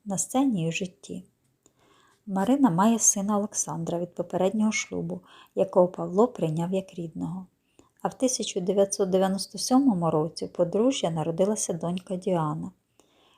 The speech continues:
Сьогодні вона допомагає батькові у творчості, працює в його команді та навіть виступає разом з ним. Отже, у Павла Зіброва троє дітей. Старший син Сергій,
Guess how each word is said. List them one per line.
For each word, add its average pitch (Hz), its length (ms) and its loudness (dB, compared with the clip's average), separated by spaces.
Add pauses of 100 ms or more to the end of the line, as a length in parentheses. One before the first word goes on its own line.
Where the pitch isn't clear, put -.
Сьогодні 220 500 2
вона 165 240 2
допомагає 165 580 -2
батькові 165 480 0
у - 20 -4
творчості, - 800 0 (380)
працює 190 380 8
в 202 60 4
його 170 220 6
команді 196 600 -2
та 170 200 -8
навіть 185 320 -2
виступає 180 680 0
разом 170 380 -2
з - 140 -8
ним. 160 240 -8 (960)
Отже, 214 300 4
у 185 60 4 (180)
Павла 185 360 4
Зіброва 196 460 4
троє 220 360 4
дітей. 175 500 -6 (480)
Старший 247 440 2
син 160 260 -2
Сергій, 196 480 -4